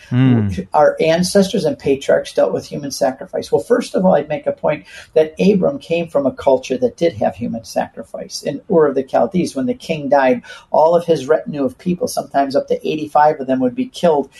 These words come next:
Speaker 2: and put in the tomb with the king to go with him on his journey. So there was already human sacrifice from where Abram came.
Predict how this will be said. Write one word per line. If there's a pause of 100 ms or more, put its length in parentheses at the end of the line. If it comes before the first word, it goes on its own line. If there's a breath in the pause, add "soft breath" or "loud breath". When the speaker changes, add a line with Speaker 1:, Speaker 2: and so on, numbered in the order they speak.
(220 loud breath)
Speaker 2:
and
put
in
the
tomb
with
the
king
to (140)
go
with
him
on
his
journey.
So
there
was
already
human
sacrifice
from
where
Abram
came.